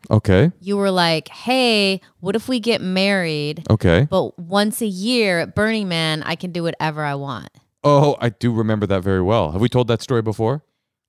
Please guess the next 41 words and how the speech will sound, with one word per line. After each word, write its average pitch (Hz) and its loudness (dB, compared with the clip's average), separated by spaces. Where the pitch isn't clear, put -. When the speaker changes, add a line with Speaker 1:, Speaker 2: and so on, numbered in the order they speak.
Speaker 1:
I 220 0
think 262 0
we 277 4
have 247 6
Speaker 2:
Well, 220 0
Speaker 1:
told 120 2
that 98 2
Speaker 2:
I - 0
Speaker 1:
story 269 2
Speaker 2:
have, - 2
Speaker 1:
before. - -2
Speaker 2:
I 226 -4
know, 240 0
but 196 0
I 185 0
have 202 -2
an 180 -8
addition 175 -6
onto 180 -6
it. - -14
Speaker 1:
Oh, 139 4
you've 135 6
got 113 4
an - -
update. 110 2
Speaker 2:
I've 196 -2
got 214 0
an 196 -10
update 190 -2
Speaker 1:
<laughs> - -8
Okay. 107 0
Speaker 2:
that 208 0
I 226 6
was 214 2
waiting 220 0
for 214 -6
the 185 -6
podcast 190 -2
to - -12
tell 151 -6
you. 147 -10